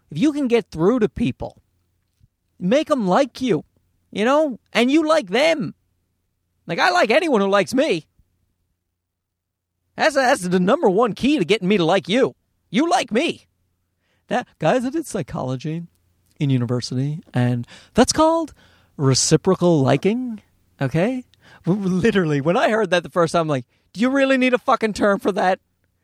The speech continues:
Res-, you, reciprocal liking. I like you 'cause you like me. That's common sense you bunch of dirtbags.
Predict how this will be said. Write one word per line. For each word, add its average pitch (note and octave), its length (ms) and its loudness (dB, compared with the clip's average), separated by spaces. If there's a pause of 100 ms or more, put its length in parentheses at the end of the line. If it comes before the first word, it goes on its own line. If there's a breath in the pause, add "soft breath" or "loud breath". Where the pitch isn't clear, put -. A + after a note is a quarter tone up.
(140)
Res-, F#3 300 -2 (180 soft breath)
you, G3+ 240 -4
reciprocal A3 1160 0 (200)
liking. F#3 580 -2 (1200)
I F3+ 200 2
like A3+ 320 2
you A3 160 2
'cause F3+ 200 -2
you G#3 140 2
like G3 300 2
me. G3 400 0 (320)
That's G3+ 320 -2
common G3+ 500 0
sense - 640 -2 (140)
you D#3+ 180 0
bunch F3 300 0
of D#3 120 0
dirtbags. D3+ 720 0